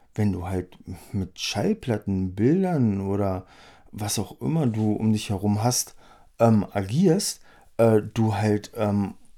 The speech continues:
um ein Vielfaches, äh, komplexere Schaltsysteme generierst, als ob du einfach nur Erinnerungen als, äh, Postkartenplättchen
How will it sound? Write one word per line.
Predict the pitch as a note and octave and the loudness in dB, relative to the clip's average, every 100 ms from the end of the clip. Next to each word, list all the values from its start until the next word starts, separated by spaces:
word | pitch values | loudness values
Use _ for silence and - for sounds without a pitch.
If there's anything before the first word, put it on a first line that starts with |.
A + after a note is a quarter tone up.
| - | -2
um | A#2 | 0
ein | - A2 G#2+ | 0 -2 -4
Vielfaches, | - E3+ A3+ - D#3+ - D3 - - - - - - _ | -4 0 0 -2 -6 -2 -4 -4 -12 -20 -20 -20 -20 _
äh, | A#2 A#2 G#2+ - - - - | 4 4 4 0 -10 -20 -14
komplexere | - A2 - D3 E3+ - D#3 C3 C3+ A#2 - - | -6 -6 -2 -4 -2 -2 0 2 2 2 -6 -14
Schaltsysteme | - - B2 A2 - A#2+ - A#2+ A2+ | -10 -4 -2 -2 -4 -6 0 2 4
generierst, | A2 G#2+ G#2+ E3 D#3+ - - - - - | 4 2 2 4 2 0 -10 -20 -20 -4
als | G#2+ - | -2 -2
ob | G#2+ | -4
du | A2 - | -4 -4
einfach | G2+ A2 A#2+ - | -4 -4 -4 0
nur | A#2 B2 - | 2 2 0
Erinnerungen | A2 - - A#2 B2+ B2+ C#3+ D#3 E3+ - - - - | -4 -6 -2 0 0 2 2 2 2 -2 -20 -20 -6
als, | A2+ A2 - - | -2 0 -2 -4
äh, | A2+ | -2
Postkartenplättchen | G#2 - A#2 - B2+ - B2 - A#2 - C3 C3+ | -4 -6 -8 -6 -6 -4 -6 -4 -4 -2 0 0